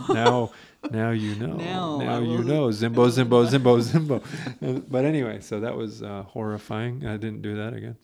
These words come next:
Speaker 2: <laughs> Yeah, that was your eyes wide shut moment where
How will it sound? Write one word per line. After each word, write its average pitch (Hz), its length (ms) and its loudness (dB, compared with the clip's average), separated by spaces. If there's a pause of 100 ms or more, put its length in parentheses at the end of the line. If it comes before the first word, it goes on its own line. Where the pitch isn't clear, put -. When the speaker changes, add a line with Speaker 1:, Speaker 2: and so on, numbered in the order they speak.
(240)
Speaker 2:
<laughs> - 300 -20
Yeah, 170 240 -6
that 147 180 -6
was 160 160 -10
your 147 140 -8
eyes 147 300 -6
wide 156 320 -14
shut 165 280 -16
moment 170 480 -16
where 139 340 -14